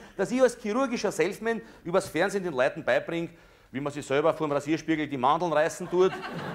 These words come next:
Oder Appendix, Blinddarm, kein Problem, sieht man schon hin, macht man sich den Vorder-, außer mit dem Wurmel und kann man schon wieder zuhafteln. Auch das Raucherbein ist kein Problem. Auf mit dem gefeierten Huf auf ein Stockerl und durch mit der gestohlenen Flex vom Baumarkt.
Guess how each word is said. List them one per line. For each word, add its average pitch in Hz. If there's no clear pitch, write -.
Oder 113
Appendix, 185
Blinddarm, 175
kein 160
Problem, 165
sieht 170
man 175
schon 170
hin, 196
macht 180
man 175
sich 165
den 143
Vorder-, 202
außer 196
mit 214
dem 196
Wurmel 208
und 156
kann 160
man 175
schon 165
wieder 151
zuhafteln. 104
Auch 113
das 147
Raucherbein 180
ist 151
kein 151
Problem. 120
Auf 233
mit 247
dem 240
gefeierten 214
Huf 202
auf 220
ein 208
Stockerl 240
und 190
durch 233
mit 233
der 208
gestohlenen 175
Flex 135
vom 131
Baumarkt. 107